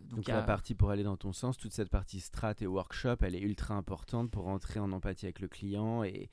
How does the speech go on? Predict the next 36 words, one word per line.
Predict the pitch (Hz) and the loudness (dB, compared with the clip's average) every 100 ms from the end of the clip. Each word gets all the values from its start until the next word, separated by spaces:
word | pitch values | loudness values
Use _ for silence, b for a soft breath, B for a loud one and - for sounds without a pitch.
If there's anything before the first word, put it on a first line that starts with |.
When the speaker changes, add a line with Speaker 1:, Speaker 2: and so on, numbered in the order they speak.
| b b b - | b b b -2
Speaker 2:
et | |
en | 92 95 | 0 2
amont. | 104 107 87 | 2 2 0
C'est | - 104 | -2 2
pas | 110 | 2
Speaker 1:
Alors, | 107 | 4
Speaker 2:
que | 113 | 2
de | 101 | 4
l'exé, | 101 95 101 | 2 4 6
Speaker 1:
voilà. | 117 127 110 | 6 6 2
Speaker 2:
cette | 101 92 | -2 2
partie. | 95 - - 98 | 0 0 -6 0
J'imagine | 107 98 120 | 0 4 4
vous | 110 | 4
le | |
proposez | - 104 98 104 104 | 4 2 4 2 2
aussi | 92 127 | 2 2
dans | 107 | 2
vos | 98 | 2
Speaker 1:
Voilà, | 92 | 0
Speaker 2:
accompagnements. | - 131 135 104 107 | 0 2 4 4 2
Speaker 1:
en | 123 | 0
fait, | - | 0
je | |
pense | 175 160 | -2 -4
que | - | -2
quand | 165 | 2
les | 165 | 2
gens | 151 165 | 2 0
comprennent | - 135 - 151 131 | 0 0 2 2 2
que | 123 | 2
notre | 117 - | 2 0
travail, | 131 127 131 | 0 2 2
c'est | - 113 | -2 -8
plus | - 139 147 - - - 120 | 0 0 2 -2 -6 -12 -10
de | 110 110 107 107 | -2 0 0 -2